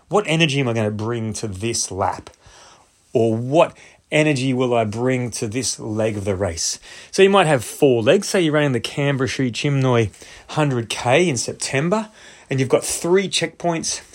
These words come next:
s-, spread over four different legs. So you might say, "For the first leg, I'm gonna run this with, um, with calmness." Okay, my first twenty-five K is just gonna be, I'm gonna be running calmly.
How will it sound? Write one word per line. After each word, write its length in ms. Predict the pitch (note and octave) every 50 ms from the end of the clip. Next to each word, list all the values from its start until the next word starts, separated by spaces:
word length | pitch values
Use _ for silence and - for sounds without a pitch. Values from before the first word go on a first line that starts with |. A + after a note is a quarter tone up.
| - - -
s-, 120 | - - -
spread 260 | - - D3+ D3 C#3+
over 200 | C#3+ C3+ A#2+ A2+
four 400 | - - - - D3+ C#3 C3+ C3
different 340 | B2 A#2 - - A#2+ A#2 A#2
legs. 420 | A2+ A#2+ A#2 A2 G2+ F2+ - - - - - - - -
So 120 | - -
you 80 | G3+ G#3
might 220 | G3+ G#3 G3+ -
say, 140 | - F#3 F3
"For 100 | D#3+ F3
the 80 | C#3+ C3+
first 520 | - - - F#3 F3+ F3+ F#3+ F#3 F3+ -
leg, 340 | C3 A#2 A2 A#2+ D3 D3 - - - - - - -
I'm 160 | D#3+ F3 F#3+
gonna 160 | F#3 E3 D3
run 440 | C#3+ C#3 C3 C3+ D3 D3 D3+ C#3+ B2+
this 340 | A#2+ C3 C#3 - - - - - - -
with, 280 | - C3+ C3+ C3 A2 B2+
um, 360 | B2 A#2 A#2+ A#2 A2+ A2 G2 - - - - - - - _
with 220 | - D#3 D3+ - -
calmness." 840 | - - - B2+ B2 B2 B2 A2+ A2+ G#2 F#2 F#2 - - - - -
Okay, 220 | C#3 A#2+ - C#3 D#3
my 160 | E3 D#3+ D#3
first 720 | D3 - - - - G3 F#3+ F#3 F#3 E3+ - - - - - _ _ _ _ _ _ _ _
twenty-five 680 | - - F3 D3+ C#3 A#2 - D#3 D3 C#3+ D3 C3+ B2
K 340 | - - E3 E3+ E3+ E3 E3
is 80 | D#3 B2+
just 160 | D3 C#3 -
gonna 160 | C#3+ B2+ B2
be, 240 | B2 B2+ A#2+ B2 B2
I'm 80 | B2+ B2
gonna 100 | B2 A#2
be 120 | A2 A#2
running 420 | A#2 A2+ C3 C3 C3 B2+ A#2+ A2+
calmly. 840 | A2 - - - - D#3 D3+ D#3 D3+ D3 D3 D3 D3 D3 D3 D3